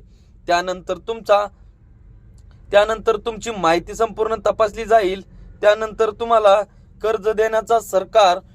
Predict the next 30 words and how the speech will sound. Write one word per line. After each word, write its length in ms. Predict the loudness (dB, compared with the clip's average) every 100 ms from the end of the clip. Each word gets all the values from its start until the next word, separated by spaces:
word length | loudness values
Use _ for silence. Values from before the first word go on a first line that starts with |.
| _ -8
व 80 |
वर्णन 420 | -4 -2 -2 -4 -8
प्रक्रिया 460 | -8 -8 0 0
सुरू 260 | 0 -4 -4
होईल. 600 | 0 0 -2 -6 -20 -2
त्यानंतर 480 | 0 0 -2 -4 -4
त्यानुसार 760 | 0 4 4 2 0 2 2 0 -16 -20 -10
तुम्हाला 320 | -2 0 0
कर्जमाफीची 880 | -2 -8 -6 -4 -4 -6 -10 -10 -12 -14 -16 -4
रक्कम 540 | 0 0 0 0 0 -4 -18 -14 -10
तुमच्या 300 | -4 2 2
डीबीटी 480 | 2 -10 -10 -12
ट्रान्सफरद्वारे 840 | 0 2 2 0 -2 2 2 2 -4 -10 -20 -12
तुमच्या 260 | -6 -2 0
बँक 340 | 2 0 0
खात्यात 220 | -2 -2
जमा 300 | -4 -2 0
केली 240 | -2 -4 -2
जाणार 300 | -2 2 4
आहे. 260 | 4 2 -8 -18 -20 -12 -2
त्यामुळे 400 | -2 -2 -6 -8
शेतकरी 420 | -12 -12 -10 -8
मित्रांनो, 540 | -4 0 0 0 -6 -8 -18 -10 -4
आता 240 | 0 0
मी 180 | 0 -8
जी 200 | -10 -6
सांगितली 460 | 0 0 -2 -2
आहेत 160 | 0 -2
ती 220 | -4 -10
कागदपत्रे 720 | 0 0 0 -8 -4 -2 -2